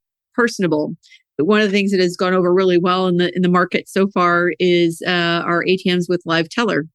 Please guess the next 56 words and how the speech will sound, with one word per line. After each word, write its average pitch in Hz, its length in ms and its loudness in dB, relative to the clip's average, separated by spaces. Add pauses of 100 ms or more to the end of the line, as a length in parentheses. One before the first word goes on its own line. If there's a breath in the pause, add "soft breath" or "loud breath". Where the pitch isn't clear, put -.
(440)
right? 196 260 2 (500)
So - 260 2
it's 190 260 0
a 196 100 -2
combination 202 600 0
of 185 220 2
digital 190 400 2
and 185 240 0
physical, 208 540 2
and 180 360 0
people 220 320 2
love 170 160 4
it. 170 220 -2
I 170 60 2
mean, 175 160 2
the 175 200 2
feedback 165 400 -2
has 165 120 -4
just - 220 -2
been 165 200 0
phenomenal. 170 640 0 (540)
Um, 208 120 4
so 247 120 0
I 240 100 4
think 277 200 0
it's, 220 300 -4
it's 185 140 -2
doubling 214 340 2
down 185 200 0
on, 170 220 -2 (100)
on 180 80 2
those 180 200 2
types - 240 -6
of 208 80 -16
things 320 400 -2 (500 soft breath)
while 233 300 2
we 262 180 4
continue 220 400 2
to 202 60 0
work 190 240 0
on 180 100 -2
the 180 100 0
foundation. 165 760 -2 (320)
You 196 120 4
know, 180 100 4
one 180 220 2
of 180 60 0
the 180 80 0
reasons 185 340 2
we 180 120 4
partnered 180 400 0
with 170 220 2
Google 180 360 2
was 160 260 -2
for 160 200 -4
their 160 240 0